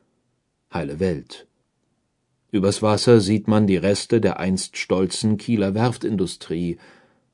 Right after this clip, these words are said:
Ein eher trüber Anblick. An diesem Vormittag kommt hier auf den Tisch, was die globale Ökonomie in den kommenden Monaten beeinflussen könnte.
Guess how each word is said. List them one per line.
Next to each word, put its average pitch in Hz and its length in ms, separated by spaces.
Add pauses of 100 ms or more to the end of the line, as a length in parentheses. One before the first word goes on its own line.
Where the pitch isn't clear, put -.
(120)
Ein 117 220
eher 131 300
trüber 92 460
Anblick. 67 640 (1500)
An 120 140
diesem 127 300
Vormittag 123 760
kommt 104 280
hier 107 280
auf 71 80
den 80 180
Tisch, - 360 (320)
was 92 240
die 104 100
globale 101 520
Ökonomie 107 680
in 123 140
den 113 180
kommenden 101 480
Monaten 95 540
beeinflussen 92 680
könnte. 62 480